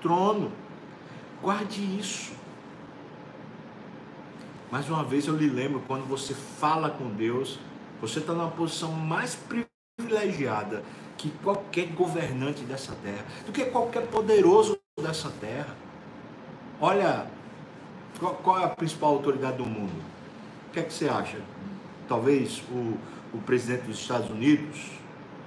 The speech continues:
talvez o, o chefe da, da onu, ou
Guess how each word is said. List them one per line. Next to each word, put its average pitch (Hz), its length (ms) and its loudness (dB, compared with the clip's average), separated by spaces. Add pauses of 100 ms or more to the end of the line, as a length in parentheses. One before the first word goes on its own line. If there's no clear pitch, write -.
(140)
talvez 127 400 6
o, 131 60 4
o 117 340 0
chefe 143 460 0
da, 120 480 2 (340)
da 101 140 2
onu, 127 420 4 (420)
ou 127 200 4